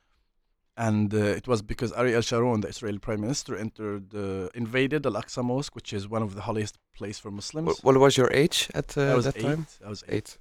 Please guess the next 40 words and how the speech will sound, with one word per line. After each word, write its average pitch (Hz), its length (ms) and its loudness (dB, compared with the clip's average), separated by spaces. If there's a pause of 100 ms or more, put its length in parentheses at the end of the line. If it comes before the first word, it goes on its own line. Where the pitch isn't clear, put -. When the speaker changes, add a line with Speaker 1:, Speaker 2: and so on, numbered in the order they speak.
Speaker 1:
I 120 80 -2
was, 123 120 4
Speaker 2:
Right. 135 160 4
Speaker 1:
I 131 40 6
was 131 140 4
born 165 280 4
in 147 120 6
nineteen 135 340 6
ninety-two. 120 500 0 (840)
So - 160 -4
when 123 160 4
we 120 100 4
talk 165 220 -2
about 143 180 4
the - 60 4
Second - 240 0
Intifada, 143 440 4
I 110 120 6
completely 143 560 -4
remember 120 380 2
it 107 120 2
very 123 260 4
well. 107 360 4 (320)
I 107 100 2
remember 117 320 2
details 117 480 0
about 98 200 -6
the 95 60 -18
second. - 280 -18
I 127 80 -2
might 160 200 6
not 190 180 2 (140)
remember 135 300 2
what 113 140 -2
I 107 100 -2
ate - 140 -10
yesterday, 82 380 -12
to 87 100 -20
be 87 100 -18
honest. - 320 -16